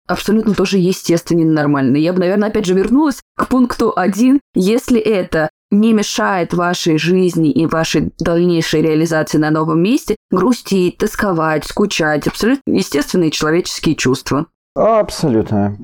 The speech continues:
Speaker 2: Согласен. Правильно. Пункт один. То есть это, видите, это комплекс. То есть эти пункты нельзя оценивать по отдельности, они все условные. То есть, понятно, можно горевать, грустить.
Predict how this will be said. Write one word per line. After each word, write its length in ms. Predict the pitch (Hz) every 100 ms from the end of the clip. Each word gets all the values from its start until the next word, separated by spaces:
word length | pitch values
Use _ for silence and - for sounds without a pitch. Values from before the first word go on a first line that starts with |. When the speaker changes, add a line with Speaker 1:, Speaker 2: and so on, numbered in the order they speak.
| 120
Speaker 2:
Согласен. 720 | - 131 135 135 123 101 101 - -
Правильно. 400 | 123 135 120 92
Пункт 380 | 95 143 135 135
один. 360 | 110 113 151
То 100 | 131
есть 100 | 107
это, 160 | 131 139
видите, 280 | 143 147 120
это 140 | 110
комплекс. 680 | - 160 143 - 76 - -
То 100 | 107
есть 120 | 104
эти 260 | 127 - 120
пункты 600 | - - 139 143 - 127
нельзя 420 | 120 104 127 139
оценивать 600 | 117 - 131 117 107 -
по 160 | - 117
отдельности, 600 | 104 113 135 113 - 113
они 220 | 104 110
все 180 | - 120
условные. 680 | 107 - 117 82 73 69 _ -
То 100 | 104
есть, 180 | 101 92
понятно, 420 | 135 151 151 135
можно 340 | 123 135 131 120
горевать, 600 | 131 127 113 123 117 107
грустить. 640 | 113 123 - 113 -